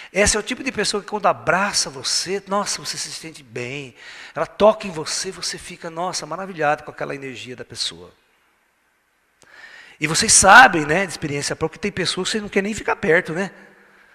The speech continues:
Nossa, que coisa ruim, que energia ruim, que pessoa má. Você não, nem falou com você, mas você já não vai com a cara. <laughs> Por quê? As auras se tocam.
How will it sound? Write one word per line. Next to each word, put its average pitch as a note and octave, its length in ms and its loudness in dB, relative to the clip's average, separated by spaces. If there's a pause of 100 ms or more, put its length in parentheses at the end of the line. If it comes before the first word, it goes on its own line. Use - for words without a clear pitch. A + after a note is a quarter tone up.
Nossa, - 420 0
que - 120 -18
coisa F#3+ 280 -2
ruim, C#3+ 180 -6
que F#3 100 -14
energia D3+ 400 -2
ruim, - 180 -8
que - 120 -14
pessoa E3 480 -6 (160)
má. B2 460 -2 (880)
Você F3+ 100 4
não, B3 120 4 (140)
nem A#3+ 200 2
falou A3 380 6
com A3+ 80 -10
você, F#3+ 280 0
mas G#3 140 -2
você G#3+ 80 -4
já A#3+ 100 0
não A#3+ 60 -2
vai G#3+ 140 4
com A3+ 80 -2
a A3 40 -2
cara. B2+ 400 -6 (500)
<laughs> - 520 -4
Por B3 160 4
quê? D3 260 0
As C#3+ 380 0
auras G#3 460 0
se - 80 -8
tocam. B2+ 580 -6